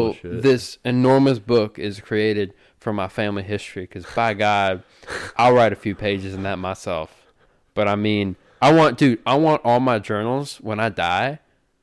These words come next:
Speaker 2: because I'm, I'm, I'm halfway filled up my first one.
Speaker 1: Mm-hmm.
Speaker 2: When I die, I want all my journals to just be collected in this box, and I just want whoever the fuck has it to
Speaker 1: Mm.
Speaker 2: just read that shit.
Speaker 1: Just to
Speaker 2: 'Cause
Speaker 1: read
Speaker 2: that's,
Speaker 1: through
Speaker 2: that's
Speaker 1: it.
Speaker 2: a life story right there.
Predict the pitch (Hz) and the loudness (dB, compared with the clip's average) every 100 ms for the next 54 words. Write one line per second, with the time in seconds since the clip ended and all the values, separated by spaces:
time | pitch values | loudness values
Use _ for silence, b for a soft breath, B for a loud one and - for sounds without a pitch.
0 | _ - 123 117 104 - 120 143 135 117 | _ -12 -4 -4 -4 -6 -4 0 0 0
1 | 85 135 135 123 - 120 - 117 104 104 | -2 -2 -2 -4 -2 -4 -2 -4 -2 -2
2 | - 107 87 107 107 - 85 90 104 113 | -2 -10 -8 -6 -6 -10 -14 -14 -14 -10
3 | 123 127 107 98 127 107 95 104 120 - | -10 -10 -6 -2 -2 0 -2 0 -4 -8
4 | b - 120 113 - 101 113 113 110 98 | b -10 -6 -6 -8 -6 -2 -2 -2 -4
5 | 98 101 113 - 117 98 98 - 104 - | -8 -6 -8 -8 -10 -10 -12 -8 -10 -8
6 | 107 98 95 - 110 107 101 107 101 98 | -8 -4 -6 -6 -6 -6 -8 -12 -8 -8
7 | 90 - 82 78 - _ - - 95 98 | -10 -8 -8 -8 -14 _ -20 -12 -10 -10
8 | 101 - 104 107 107 104 104 95 85 73 | -12 -8 -8 -8 -8 -6 -6 -6 -12 -14
9 | _ _ _ 113 101 - - _ _ - | _ _ _ 0 0 -4 -20 _ _ -10
10 | 98 104 113 113 113 90 80 80 80 92 | -6 -4 -4 -6 -10 -16 -16 -18 -14 -8
11 | 95 90 85 80 - - 95 82 - 104 | -8 -6 -8 -8 -10 -8 -6 -6 -8 -12
12 | - 101 92 113 143 160 90 139 160 120 | -10 -8 -2 2 4 2 2 4 4 4
13 | 107 107 98 - 135 139 120 101 98 92 | 4 4 2 -2 2 6 6 4 2 -2
14 | - 113 90 85 | 0 0 0 -8